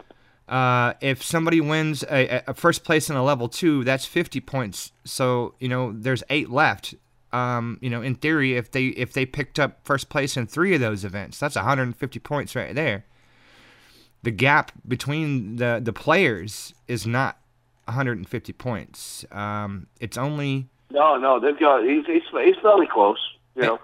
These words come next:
Speaker 2: but
Speaker 1: it's fairly close. Um, I wanna say first and second place is just about, what is that, twenty,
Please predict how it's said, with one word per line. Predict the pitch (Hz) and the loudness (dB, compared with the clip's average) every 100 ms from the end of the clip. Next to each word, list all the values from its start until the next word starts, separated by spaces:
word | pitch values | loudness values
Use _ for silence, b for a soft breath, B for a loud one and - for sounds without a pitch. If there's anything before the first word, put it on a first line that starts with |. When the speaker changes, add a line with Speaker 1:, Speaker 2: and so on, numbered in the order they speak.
| - | -2
Speaker 2:
but | 156 113 | 2 2
Speaker 1:
it's | 113 - - - - | 0 -6 -8 -10 -8
fairly | - 143 131 | -2 0 0
close. | 123 117 90 101 - - - - - | -2 -6 -6 -12 -18 -18 -20 -20 -8
Um, | 104 104 101 98 95 _ _ _ _ _ _ _ _ - _ - | -6 -4 -6 -8 -12 _ _ _ _ _ _ _ _ -18 _ -6
I | |
wanna | 120 131 | -4 -2
say | - 127 | -2 -4
first | - 151 - | 2 2 2
and | 139 | -4
second | - 139 113 | -2 -2 -2
place | - 120 117 110 - | -2 0 0 -2 -8
is | - 113 110 107 101 - | -8 -4 -2 -4 -8 -12
just | - 127 127 - | -2 -2 -2 -6
about, | 123 117 110 110 113 - _ | -6 -2 0 0 -2 -6 _
what | - 110 | -12 -10
is | |
that, | 98 90 - | -8 -10 -14
twenty, | - 117 117 117 113 | -10 -8 -6 -6 -8